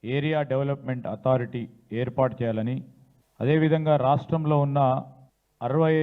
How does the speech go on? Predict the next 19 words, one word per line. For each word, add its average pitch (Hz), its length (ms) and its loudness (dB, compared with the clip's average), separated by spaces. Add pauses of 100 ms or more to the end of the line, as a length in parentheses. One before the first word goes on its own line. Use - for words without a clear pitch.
(540)
ఐదు 151 300 0
ప్రభుత్వ 147 560 2
ఐటీఐ 135 420 0
కళాశాలలను 117 800 -2 (460)
అడ్వాన్స్ 143 560 2 (100)
టెక్నాలజీ 147 680 0 (160)
సెంటర్స్‌గా 131 680 -2 (500)
అప్‌గ్రేడ్ 127 440 0
చేయాలని 131 380 2 (300)
రాష్ట్ర 127 380 0
క్యాబినెట్ 113 460 -4
నిర్ణయం 104 340 -4
తీసుకున్నారు. 90 480 -10 (480)
యువతకు 170 640 2 (800)
ఉన్నత 156 380 -2 (100)
ఉపాధి 143 460 0 (440)
అవకాశాలు 139 600 0
కల్పించే 120 460 -6
విధంగా 120 420 -4